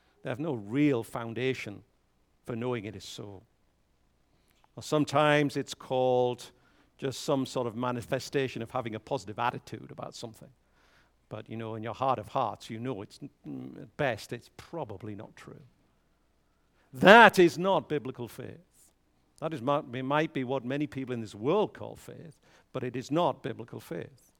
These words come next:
What is biblical faith? That which Christians have received from God and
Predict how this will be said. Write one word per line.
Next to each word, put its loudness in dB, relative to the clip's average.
What 12
is 12
biblical 2
faith? -8
That 6
which 0
Christians 4
have -4
received -8
from -12
God -12
and -4